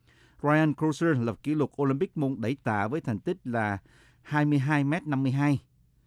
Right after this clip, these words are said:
Allyson Felix, vận động viên đội Mỹ đi bảo vệ chức vô địch Olympic nội dung bốn nhân một trăm mét tiếp sức nữ, đã đánh rớt gậy trong cuộc thi tranh quyền vào chung kết hôm qua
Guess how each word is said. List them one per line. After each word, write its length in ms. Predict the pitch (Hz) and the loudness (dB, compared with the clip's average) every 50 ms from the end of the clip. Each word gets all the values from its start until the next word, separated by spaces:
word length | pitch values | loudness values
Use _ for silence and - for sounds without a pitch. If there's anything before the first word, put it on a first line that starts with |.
| _ _ _ _ _ _ _ _ _ - | _ _ _ _ _ _ _ _ _ -2
Allyson 460 | 160 156 165 175 165 - 175 156 156 | 2 4 4 2 2 2 0 0 0
Felix, 320 | 147 - 160 151 165 226 - - - - - _ | -2 -2 0 0 0 0 -2 -4 -12 -18 -12 _
vận 180 | 123 123 120 | -2 0 2
động 180 | 120 127 131 127 | 2 2 2 2
viên 300 | 127 151 156 156 151 127 | 2 2 2 2 0 0
đội 160 | 131 117 113 | 0 0 0
Mỹ 340 | 113 113 110 104 104 131 175 | 2 0 0 0 0 -2 -2
đi 140 | 170 175 151 | -2 -2 0
bảo 160 | 117 113 135 | 0 0 0
vệ 160 | 127 117 104 | 0 -2 -2
chức 180 | - - 170 143 | -2 -4 -6 -4
vô 120 | 139 131 | -2 -2
địch 160 | 107 110 - - - | -2 -4 -6 -4 -2
Olympic 380 | 135 135 135 131 131 196 - - | -2 0 0 -2 -4 -6 -4 -2
nội 180 | 135 107 98 104 | -2 -2 -2 -2
dung 260 | 123 131 127 123 123 - | -2 -2 -2 -2 -2 -2
bốn 280 | - 123 135 180 202 | 0 0 0 0 -2
nhân 140 | 180 147 123 | -2 -2 -2
một 160 | 104 90 - | -4 -4 -6
trăm 140 | 127 120 120 | -6 -4 -4
mét 180 | 135 160 - - | -4 -6 -6 -8
tiếp 120 | 185 165 | -10 -8
sức 200 | - 214 - - | -8 -12 -6 -4
nữ, 340 | 127 98 90 95 120 170 220 - _ _ _ _ - _ | -4 -4 -2 -2 -2 -4 -4 -6 _ _ _ _ -20 _
đã 140 | 113 117 120 | -6 -4 0
đánh 200 | 139 147 185 185 170 | 0 0 0 4 4
rớt 140 | 208 233 | 4 4
gậy 240 | 185 143 127 110 117 | 4 0 0 0 0
trong 160 | 107 - 135 | -2 -4 -4
cuộc 200 | 117 120 95 - | -4 -4 -8 -6
thi 200 | - 139 135 131 | -4 -2 -2 -2
tranh 200 | 117 - 131 127 120 - | -2 -2 -4 -4 -2 -2
quyền 200 | 123 107 101 98 | -4 -4 -4 -4
vào 120 | 104 101 | -6 -6
chung 200 | - - 127 120 | -4 -6 -6 -6
kết 220 | - - 180 185 | -4 -6 -8 -6
hôm 140 | 160 147 135 | -6 -6 -6
qua 300 | 131 - 131 131 131 117 | -2 0 2 2 2 0